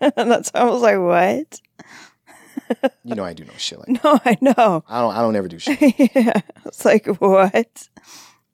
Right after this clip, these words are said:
Speaker 1: <laughs>
Speaker 2: And then, uh, tell us something about
Speaker 1: Mm-hmm.
Speaker 2: you that, that no one else knows or whatever it may be.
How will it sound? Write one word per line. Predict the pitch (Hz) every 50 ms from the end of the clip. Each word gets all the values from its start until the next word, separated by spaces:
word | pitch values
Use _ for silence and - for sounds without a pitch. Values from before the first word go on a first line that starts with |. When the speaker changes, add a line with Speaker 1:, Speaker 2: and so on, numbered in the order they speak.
| _ _
Speaker 1:
<laughs> | - - _ 233 202 - - - _ _ _
Speaker 2:
And | - 127 123 120
then, | 117 113 110 110
uh, | 110 92 107 110 107 104 101 - - _
tell | - - 131 127
us | 127 120 -
something | - - 123 110 117 110
about | 107 101 110 110 104
Speaker 1:
Mm-hmm. | 113 110
Speaker 2:
you | 117
that, | 104 104 95 92
that | 104 101 95
no | 98 104 101
one | 101 101 101
else | 98 95 113 - -
knows | 101 98 92 92 87 92
or | 90 90
whatever | 92 98 95 104 101 98 92
it | 90
may | 90 87 87
be. | 78 -